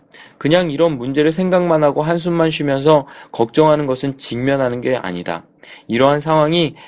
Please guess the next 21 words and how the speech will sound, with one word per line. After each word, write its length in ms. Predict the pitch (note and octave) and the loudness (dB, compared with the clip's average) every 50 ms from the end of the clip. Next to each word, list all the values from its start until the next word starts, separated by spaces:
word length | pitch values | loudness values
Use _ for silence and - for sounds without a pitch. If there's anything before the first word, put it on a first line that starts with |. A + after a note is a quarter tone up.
| - _ | -14 _
백 200 | - E3 - - | -6 -6 -2 2
퍼센트 680 | - F3 E3+ F3 E3+ D#3 D#3 D#3+ F3 E3 D3+ - - - - - - - _ _ _ _ _ _ _ _ _ _ | 2 2 2 2 0 -2 0 2 2 2 2 2 -2 -6 -14 -20 -20 -20 _ _ _ _ _ _ _ _ _ _
전적으로 600 | - - A2+ C3 D3 C#3+ - F3 E3+ F3 E3 D#3 | -4 -2 -2 -2 0 2 2 4 4 4 2 2
내 160 | A2 G2+ A2 | 2 2 2
것이고 520 | B2 C#3+ C#3+ - A#2 G#2+ G#2+ G2+ F#2 F2+ G2+ | 2 2 0 0 -2 -4 -2 -2 -2 -2 0
내가 240 | A2+ B2+ C3+ D#3 E3 | 0 2 2 2 0
해결해야만 840 | E3 E3+ F#3 E3+ F#3+ F#3 F3+ F3+ E3+ D#3+ D#3 D#3+ D#3+ D#3 C3 G#2+ - | 0 -2 -2 0 0 2 2 2 2 2 2 2 0 0 0 -4 -8
풀리는 420 | - - F3 F3 F3+ F3 E3+ D3+ A2 | -4 -2 0 2 2 2 2 0 -2
문제라는 520 | G#2+ A2 A#2+ B2+ C#3+ C3+ C3+ C3 C3 C#3 | -4 -2 0 2 2 2 2 0 -4 -4
사실을 540 | - D#3 D3+ D3 - D#3 D#3+ E3+ D#3 - - - - - _ | -4 -4 -4 -2 -2 2 2 2 2 2 0 -8 -20 -18 _
직시해야 500 | - - D3 - - - E3 D#3+ D#3 D3 | -4 -4 -2 -2 0 2 4 4 4 2
하는 200 | C#3+ D3+ D3+ C#3+ | 0 -4 -4 -4
것이다. 420 | A#2+ G#2 - - - F#2 E2+ E2+ - _ _ _ _ _ - - _ - | -4 -6 -6 -6 -4 -4 -4 -6 -8 _ _ _ _ _ -20 -16 _ -2
요나도 380 | A#2+ B2+ D3+ E3+ E3+ E3 F3+ F3 | 0 2 2 2 2 2 0 -4
다른 300 | D#3 C#3+ C3 D3 D3+ D#3 | -4 -2 0 0 0 0
사람이 400 | E3 D#3+ D#3+ D#3+ D#3 D#3+ D#3+ D#3 | 2 2 2 2 2 0 0 -2
그 140 | D#3+ - C#3+ | -2 -4 -6
상황에서 500 | - E3 D#3+ D#3+ E3 D#3+ D3+ D3 - D#3 | -2 2 2 2 4 2 0 0 -2 -2
건져줄 540 | - - A2+ B2 A#2+ C#3+ C#3+ C3+ C#3+ C3+ | -2 -2 -4 -2 0 0 2 2 0 -2
수 220 | B2+ - - - C3 | -2 -4 -2 2 2
없었다. 540 | A2 - - B2 A2 - - G2 F2+ E2 | 2 2 0 -4 -4 -2 -2 -4 -4 -4